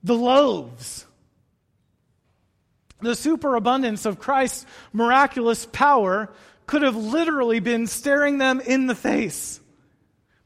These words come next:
And yet they were surprised he was walking on the water.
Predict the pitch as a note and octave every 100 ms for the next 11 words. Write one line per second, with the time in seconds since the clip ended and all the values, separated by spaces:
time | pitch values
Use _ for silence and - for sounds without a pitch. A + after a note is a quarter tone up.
0 | _ _ - A3+ A#3 C4 A#3+ B3 A#3+ -
1 | A#3+ - D#4 C4 D3+ B2 A#2+ - - -
2 | _ _ _ _ - B3 A#3+ G#3+ G3 -
3 | G3+ A#3+ A#3+ F3 D#3+ D#3+ - G3+ G3 F#3
4 | F3+ E3 B2+ A2